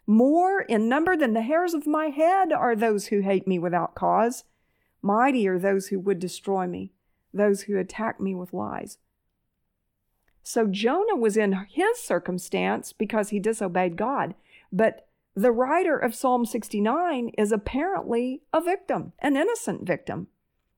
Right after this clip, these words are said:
You get down to verse nineteen, and he says to God, "You know my reproach and my shame and my dishonor. My foes are all known to you." But when you get to verse thirty, it gets extra interesting in the light of what we're talking about.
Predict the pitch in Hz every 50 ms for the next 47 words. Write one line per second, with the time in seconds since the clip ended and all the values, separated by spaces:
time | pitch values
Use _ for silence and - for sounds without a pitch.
0 | _ - 214 233 202 254 262 202 214 262 254 262 240 214 202 202 233 233 226 -
1 | - 220 214 208 180 - - 285 311 320 269 214 214 202 247 247 240 - 262 240
2 | 233 214 226 - 220 208 226 233 226 240 240 220 226 269 330 392 359 220 170 170
3 | 175 170 165 160 160 156 170 175 175 - - 208 202 220 240 294 285 - - -
4 | _ _ _ _ _ _ _ _ - - 135 156 151 160 175 - - - 190 202
5 | 208 220 220 226 226 214 180 165 160 160 165 160 170 196 202 202 - 196 202 214
6 | 220 226 233 - _ _ _ _ - 208 214 214 214 202 - - 262 254 269 294
7 | 285 254 254 247 254 254 277 285 285 262 240 240 240 254 277 302 330 330 330 311
8 | 285 - - 202 196 - - - - - 202 _ _ _ _ _ _ _ _ _
9 | _ _ _ _ _ _ _ _ _ _ _ _ _ _ _ _ - 254 - 247
10 | 277 269 262 262 247 - 392 466 - - - 302 233 247 269 311 330 - - -
11 | _ - - - 254 285 285 226 185 - - - - _ - - 208 196 - 262
12 | 285 - - - - _ _ _ _ _ _ _ _ _ - - 349 - - -
13 | - - 311 269 - - - 262 285 320 330 - 233 196 185 - - 196 180 185
14 | 202 214 208 202 202 208 233 254 269 269 226 202 240 240 - 208 247 294 330 320
15 | 330 - 208 147 165 185 - 180 170 170 156 156 160 151 143 - -